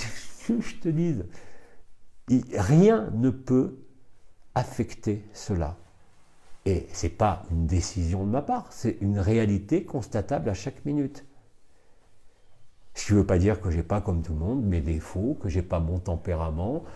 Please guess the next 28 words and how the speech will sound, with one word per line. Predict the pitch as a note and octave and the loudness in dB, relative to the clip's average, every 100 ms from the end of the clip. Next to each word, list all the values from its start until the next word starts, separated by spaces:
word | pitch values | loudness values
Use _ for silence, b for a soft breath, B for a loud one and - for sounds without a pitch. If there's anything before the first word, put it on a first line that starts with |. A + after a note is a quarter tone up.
| B - | B -2
euh, | F2 | 0
ma | E2 G2 | 4 2
personnalité, | G2+ - F2+ - F#2+ F#2 F2+ F2+ F2+ G3 B3 | 2 0 -2 -2 0 2 4 2 4 4 4
mais | A2 G2+ | 2 0
tout | - | -2
ça | F2 E3+ D3+ | 0 4 6
est | |
magnifié | G2 G#2+ A2+ G#2+ G2 G3+ | 6 4 4 2 0 -2
parce | - A#2+ - | 0 -2 0
que, | A2+ - B B - | -2 -2 B B 0
parce | G2 | 0
qu'il | - | -2
prend | - D3 | -2 2
de | C3 | 2
plus | G2+ C3 | 2 2
en | A2+ | 2
plus | G#2 A2+ | 0 0
de | G2 | 2
place, | - F#3+ | 4 4
c'est-à-dire | - B2 A2+ C3+ | 4 2 4 4
la | C3 | 2
joie. | B2 G2+ - - b b b b b b b b b | -2 -4 -6 -12 b b b b b b b b b
Et | F#2 | 6
là, | F2+ C#3 | 8 8
j'ai | G#2+ | 4
plus | - G#2 | 0 2
rien | G2+ D3+ | 4 4
à, | B2 G2+ | 4 2